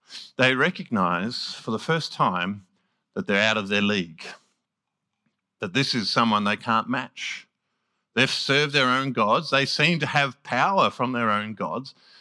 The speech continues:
Doesn't seem like the magicians are just doing this out of sleight of hand. There's some demonic power that seems to be at work within them.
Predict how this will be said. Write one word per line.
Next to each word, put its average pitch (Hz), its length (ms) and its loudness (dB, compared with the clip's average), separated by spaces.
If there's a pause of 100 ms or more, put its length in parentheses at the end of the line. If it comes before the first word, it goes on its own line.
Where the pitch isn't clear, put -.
(120)
Doesn't 180 200 4
seem 185 260 2
like 165 180 4
the 156 80 -6
magicians 147 480 0
are 123 60 -4
just 139 220 -2
doing 147 260 2
this 123 160 -4
out 127 140 2
of 120 80 2
sleight 127 360 4
of 120 120 -6
hand. 139 440 -2 (380)
There's 131 120 -4
some 147 180 4
demonic 143 480 2
power 156 380 4
that 160 160 0
seems 147 260 -2
to 143 60 -8
be 151 120 0
at 147 100 0
work 143 320 2
within 139 320 0
them. 226 320 0